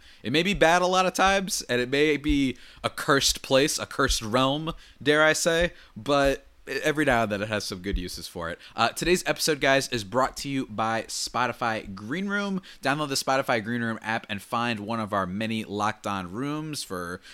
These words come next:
not just baseball, but also the N B A goes on there, M L B, or not M L B, the, the N F L goes on there every now and then, but, you know, just, just, just check us out on there. I'll probably be doing a room this week for sure. Just don't know when exactly. Uh, and for today's episode, guys, gonna be talking a bit about last night's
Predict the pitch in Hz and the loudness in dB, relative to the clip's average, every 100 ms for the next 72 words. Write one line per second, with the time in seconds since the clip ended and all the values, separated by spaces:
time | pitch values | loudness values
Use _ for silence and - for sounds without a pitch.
0 | - - 110 110 120 123 160 160 104 90 | -10 -4 -2 0 2 2 2 2 0 -2
1 | - 90 87 85 90 90 101 127 120 117 | -4 -4 -4 -6 -8 -4 0 2 2 2
2 | 117 120 120 117 92 90 82 101 117 107 | 2 2 0 -2 -2 -6 -4 -2 -2 -2
3 | 101 90 90 95 87 80 82 90 90 82 | -6 -6 -4 -6 -6 -10 -8 -8 -6 -8
4 | - - - 92 90 127 131 127 127 127 | -12 -18 -6 -4 0 4 6 6 4 4
5 | 123 120 120 120 120 120 120 107 107 127 | 2 2 2 0 0 0 -2 -2 -2 -2
6 | 123 117 139 - 127 - - - - 147 | -6 -6 -12 -14 -14 -14 -16 -14 -10 -6
7 | 139 139 120 110 110 110 120 143 - - | -4 -2 -2 -4 -4 -2 -2 -2 -8 -12
8 | 117 165 147 131 127 120 110 110 110 98 | 2 4 4 4 0 0 0 -2 -2 -4
9 | 95 104 - 90 113 104 - 98 90 - | -4 -2 -2 -4 -6 -6 -8 -6 -4 -2
10 | 110 101 - 123 104 87 90 85 76 85 | -2 -4 -6 -6 -6 -6 -6 -8 -8 -10
11 | 80 82 85 - - 107 110 131 156 - | -8 -12 -12 -14 -8 -4 -2 -2 -4 0
12 | 196 185 156 - 151 147 147 147 135 120 | 0 0 -2 -2 0 2 2 -2 -8 -4
13 | 160 151 135 135 120 120 104 120 123 123 | -4 -4 -6 -4 0 0 2 0 0 -2
14 | 110 | -4